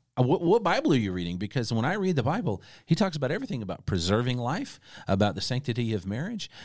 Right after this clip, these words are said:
about the, the, uh, you know, the, the importance of truth and, and economics.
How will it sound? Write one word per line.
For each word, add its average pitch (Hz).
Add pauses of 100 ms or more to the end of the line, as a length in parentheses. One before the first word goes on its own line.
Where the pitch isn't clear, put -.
about 101
the, 101
the, 95
uh, 73
you 95
know, 87
the, -
the 92
importance 90
of 82
truth 156
and, 85
and 85
economics. 113